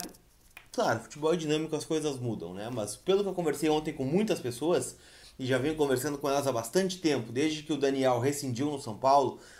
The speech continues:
o Inter não tem condições e o Inter não vai, é, fazer loucuras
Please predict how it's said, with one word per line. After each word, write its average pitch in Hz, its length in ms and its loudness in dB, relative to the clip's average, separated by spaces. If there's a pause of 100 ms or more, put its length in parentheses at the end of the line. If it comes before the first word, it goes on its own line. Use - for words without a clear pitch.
(140)
o 110 140 -6
Inter 139 360 0
não 151 360 2
tem 147 260 -2
condições 120 600 -2
e 127 40 -2
o 120 80 0
Inter 123 300 -2
não 131 260 0
vai, 117 380 0 (360)
é, 107 680 0
fazer 131 240 0
loucuras 120 760 0